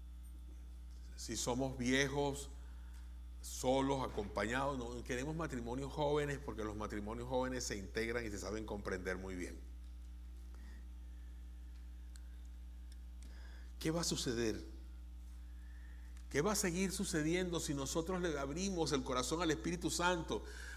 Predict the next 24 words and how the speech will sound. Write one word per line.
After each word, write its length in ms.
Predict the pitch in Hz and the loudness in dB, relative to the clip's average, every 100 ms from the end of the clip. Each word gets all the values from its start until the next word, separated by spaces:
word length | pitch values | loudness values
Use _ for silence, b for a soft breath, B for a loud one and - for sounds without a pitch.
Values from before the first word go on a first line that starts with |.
| B | B
para 160 | 120 | 4
que 100 | 127 | 6
el 60 | 131 | 6
Espíritu 360 | 127 156 165 160 | 8 6 8 6
Santo 340 | 180 170 156 | 6 6 4
transforme 680 | 123 117 110 - 147 135 117 | 6 4 4 4 4 6 0
nuestras 320 | 107 101 98 | 0 -2 -2
vidas? 280 | 98 92 - B B B | 0 -2 -4 B B B
Esto, 320 | 170 175 240 - | 2 6 6 6
esto 260 | 190 247 | 4 4
es 120 | 208 | 4
una 180 | 226 202 | 6 6
campaña 600 | - 139 127 165 143 120 | 6 2 8 8 8 4
para 260 | 117 110 107 | 4 4 2
todos 260 | 135 160 | 0 2
nosotros. 520 | 151 113 139 127 101 - B B B B | 2 2 2 2 0 -4 B B B B
Sí, 320 | - 214 - | 6 8 8
quisiera 400 | 160 - 170 185 | 4 10 10 12
ver 160 | 190 | 10
invitados 720 | 196 165 147 151 156 139 123 | 8 6 6 8 10 8 4
y 60 | 127 | 2
no 120 | 120 | 4
veo 180 | 131 139 | 4 4
invitados. 720 | 135 117 123 98 87 - | 4 2 0 0 -2 -8